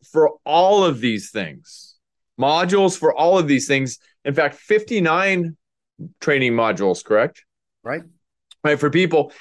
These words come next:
Speaker 1: And you can log in anytime, day or night, twenty-four seven, three sixty-five,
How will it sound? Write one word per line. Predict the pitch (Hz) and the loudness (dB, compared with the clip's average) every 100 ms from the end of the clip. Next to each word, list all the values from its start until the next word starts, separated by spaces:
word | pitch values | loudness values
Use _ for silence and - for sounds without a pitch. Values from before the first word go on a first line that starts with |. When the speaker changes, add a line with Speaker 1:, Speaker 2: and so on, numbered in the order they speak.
| - | -12
Speaker 1:
And | 147 | -4
you | 156 | -2
can | 151 160 | 0 0
log | 143 135 160 185 | 0 2 2 2
in | 190 185 170 - | 0 0 -2 -4
anytime, | - 185 208 - 170 165 165 165 170 _ - | -4 -2 -2 -2 -2 0 -2 -4 -10 _ -20
day | 110 160 170 | 0 2 4
or | 185 | 2
night, | 165 156 143 | 0 0 -2
twenty-four | 170 170 175 165 | 0 -2 2 0
seven, | 170 156 139 | 2 0 0
three | 143 | -4
sixty-five, | 127 135 - 135 160 165 156 | -2 -6 -4 -4 0 0 0